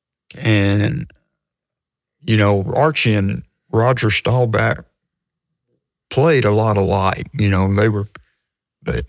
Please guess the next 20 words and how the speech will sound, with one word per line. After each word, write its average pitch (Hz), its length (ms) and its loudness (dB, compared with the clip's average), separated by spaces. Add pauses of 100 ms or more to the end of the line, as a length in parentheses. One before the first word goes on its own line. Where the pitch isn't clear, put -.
(120)
they 104 140 2
threw 123 340 2
on 110 140 2
the 101 80 0
run 110 320 2
a 104 100 0
lot, 107 480 0
and, 98 420 -6
uh, 95 280 -6 (1080)
both 117 320 2
were 107 80 0
great 104 340 2
athletes, 98 600 0
not 101 180 0
just 90 240 -2
great 101 220 0
quarterbacks, 107 680 -2
but - 140 -8
great 101 320 0
athletes. 101 720 -2